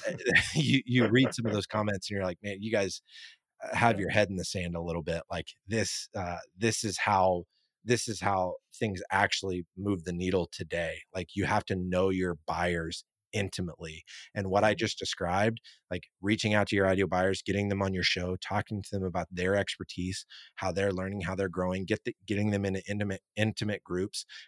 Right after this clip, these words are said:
Speaker 2: Mm-hmm.
Speaker 1: asking them questions that are allowing you to do original research. That is you peeking into the brain of your ideal buyer. And I just
Speaker 2: Right.
Speaker 1: don't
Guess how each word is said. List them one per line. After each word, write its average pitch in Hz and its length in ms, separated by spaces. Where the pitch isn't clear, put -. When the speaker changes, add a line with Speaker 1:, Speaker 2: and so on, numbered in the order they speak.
Speaker 2:
Mm-hmm. 104 120
Speaker 1:
asking 107 300
them 101 200
questions 104 800
that 98 100
are 92 100
allowing 95 400
you 98 80
to 92 100
do 95 140
original 92 300
research. 107 420
That 110 160
is 95 200
you 110 460
peeking 113 480
into 98 260
the 90 100
brain 87 580
of 87 160
your 87 140
ideal 87 300
buyer. 95 500
And 95 100
I 90 100
just 92 300
Speaker 2:
Right. 87 60
Speaker 1:
don't 90 160